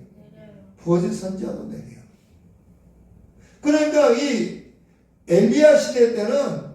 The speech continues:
Speaker 2: 거짓 선지자가 불 내렸어요, 못 내렸어요?
Speaker 1: 못 내렸어요.
Speaker 2: 못 내렸어요, 엘리야 시대는. 엘리야만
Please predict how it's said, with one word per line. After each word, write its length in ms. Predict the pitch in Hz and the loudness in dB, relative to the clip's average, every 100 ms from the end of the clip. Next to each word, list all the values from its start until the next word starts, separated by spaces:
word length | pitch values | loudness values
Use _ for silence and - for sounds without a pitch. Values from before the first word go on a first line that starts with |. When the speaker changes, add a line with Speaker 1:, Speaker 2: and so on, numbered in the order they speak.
| - _ | -20 _
Speaker 2:
거짓 320 | 226 254 294 | 2 2 2
선지자가 480 | - 233 220 220 202 | -6 -6 -4 -2 -4
불 160 | 220 | -4
내렸어요, 400 | 202 226 254 226 | -2 0 0 0
못 160 | 170 156 | -2 -4
내렸어요? 440 | 139 120 - 117 | -6 -10 -12 -16
Speaker 1:
못 600 | - - _ _ _ - | -18 -20 _ _ _ -20
내렸어요. 240 | - - - - - | -20 -20 -20 -20 -6
Speaker 2:
못 200 | 175 214 | -2 0
내렸어요, 460 | 226 185 170 - - | -2 -2 -6 -8 -6
엘리야 260 | 147 170 160 | -4 -2 -2
시대는. 520 | - - - - - - - _ _ _ _ _ _ - | -4 -6 -8 -10 -16 -20 -20 _ _ _ _ _ _ -4
엘리야만 680 | 170 226 262 285 277 285 | 0 0 0 0 0 0